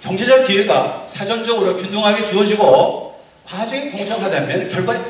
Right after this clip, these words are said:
있는 그대로 받아들이는 것이 맞습니다. 지금요. 그렇지 않습니까? 문재인 정부가 말하는 정의는 결과적 평등이에요.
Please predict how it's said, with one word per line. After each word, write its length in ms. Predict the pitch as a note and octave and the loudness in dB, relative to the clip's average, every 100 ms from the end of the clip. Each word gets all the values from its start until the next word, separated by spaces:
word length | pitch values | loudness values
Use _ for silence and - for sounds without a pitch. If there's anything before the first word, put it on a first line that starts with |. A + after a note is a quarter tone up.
| - - | -14 -6
있는 560 | A#3+ C#4 C#4+ C#4 C4+ A3+ | -2 -2 2 2 2 0
그대로 480 | A3+ A3 G3 - | 0 2 2 2
받아들이는 560 | - F3 G3+ F#3 F3 F3 | 0 0 0 0 -2 -2
것이 260 | E3 - - | -4 -6 -8
맞습니다. 600 | - - G#3+ C4 - G2 | -10 -12 -10 -10 -4 -4
지금요. 1040 | - - - - G#2 A2+ E3+ - A3 - - | -6 -10 -10 -8 -4 0 0 0 -4 -10 -14
그렇지 200 | - A#3 | -12 -4
않습니까? 680 | C4 A3+ G3 G3+ A3 A3 - - - - - - C3 | -4 -4 -4 0 0 0 -8 -12 -14 -16 -20 -20 -6
문재인 420 | G3 A3+ B3+ B3+ | -4 2 2 2
정부가 400 | A3 G#3 G#3+ G#3 | 0 -2 0 0
말하는 500 | F3+ F3+ F#3 G3 G3+ | 2 2 0 -2 -4
정의는 600 | F3+ F3 F#3 G3+ - - - - | -2 0 0 -4 -8 -12 -18 -2
결과적 520 | E3+ E3+ F3 F3 G3+ | 0 4 4 2 -4
평등이에요. 680 | - - A#3+ F#3 - - | -10 -12 -10 -8 -8 -12